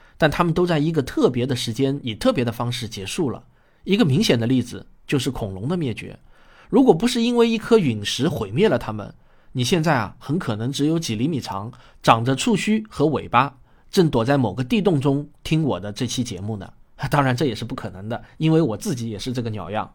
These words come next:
哪里会做什么节目呢？如果最终要产生一个高级文明的社会，那么我们必须处在一大堆事件的合适终点，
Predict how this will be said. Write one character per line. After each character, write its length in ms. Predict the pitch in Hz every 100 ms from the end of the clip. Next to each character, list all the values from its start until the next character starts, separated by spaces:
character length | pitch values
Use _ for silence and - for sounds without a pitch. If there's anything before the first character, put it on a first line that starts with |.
| -
哪 180 | 117
里 80 | 127
会 120 | -
做 160 | 113 117
什 80 | 101
么 80 | 101
节 160 | 95
目 200 | 95 127
呢？ 160 | 95 - _ - - - - -
如 160 | 214
果 100 | 247
最 200 | 175 247
终 160 | 202 254
要 120 | 208
产 240 | 160 113
生 160 | 104 156
一 120 | 185
个 100 | 160
高 240 | - 226 269
级 140 | 165
文 160 | 127 113
明 160 | 113
的 100 | 117
社 160 | - 117
会， 260 | 120 104 - - -
那 140 | 190 208
么 120 | 156
我 160 | 123 101
们 220 | 110 120
必 220 | - 180
须 200 | - 214
处 200 | 214 160
在 180 | 147 120
一 160 | 123
大 320 | 160 240 226 135
堆 180 | 156
事 240 | 175 - 151
件 280 | 139 123 95
的 180 | 95
合 240 | - 120 120
适 160 | -
终 240 | 147 180 214
点， 220 | 117 -